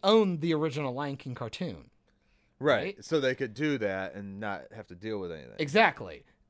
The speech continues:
Speaker 1: You bought an I P that had an existing, like, team of people who made stuff. Do you really think that the existing team's gonna be cool with you just repurposing their shit?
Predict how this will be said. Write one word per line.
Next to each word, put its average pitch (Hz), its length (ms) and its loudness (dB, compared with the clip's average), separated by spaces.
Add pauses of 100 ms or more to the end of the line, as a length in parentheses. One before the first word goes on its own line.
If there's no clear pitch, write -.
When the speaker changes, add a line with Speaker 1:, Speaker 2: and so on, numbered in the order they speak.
(220)
Speaker 1:
You 156 520 4 (180)
bought 220 420 6
an 160 140 6
I 131 180 -2
P 107 460 -8 (160)
that 147 140 0
had 165 240 2
an 147 120 -2
existing, 127 760 -4
like, 120 320 -6
team 151 320 -4
of 120 100 -12
people 127 300 -8
who 123 80 -8
made 139 280 -4
stuff. - 380 -12 (640)
Do 135 140 -6
you 190 100 4
really 190 300 6
think 180 520 -2 (380)
that 135 180 -4
the 147 120 2
existing 139 480 -4
team's 151 320 -2
gonna 135 160 -4
be 135 80 -6
cool 143 240 -4
with 135 160 -6
you 135 100 -6
just 131 200 -6 (120)
repurposing 120 720 -8
their 110 100 -8
shit? 127 340 -10